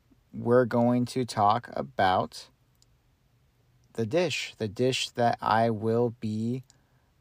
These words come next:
cooking, the first entry into a mediocre cookbook. Uh, and by, when I say we, we're gonna talk about, I mean me, you know? I mean I. Uh, there's really no we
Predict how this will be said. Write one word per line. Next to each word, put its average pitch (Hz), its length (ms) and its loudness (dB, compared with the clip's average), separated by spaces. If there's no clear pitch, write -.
cooking, 143 520 -4
the 104 120 -4
first 135 400 -2
entry 143 520 -4
into 139 1120 -2
a 101 140 -2
mediocre 110 500 -2
cookbook. - 720 -2
Uh, 107 300 2
and 110 100 -2
by, 143 140 6
when 147 420 -2
I 190 40 0
say 226 220 2
we, 131 680 -4
we're 117 140 -4
gonna 117 160 -2
talk 117 300 0
about, 95 400 -2
I 110 120 -2
mean 139 420 -4
me, 92 340 -10
you 107 100 -10
know? 113 300 -6
I - 100 -4
mean 151 280 -6
I. 98 500 -2
Uh, - 80 -4
there's 180 200 2
really 220 260 4
no 165 300 8
we 135 480 -2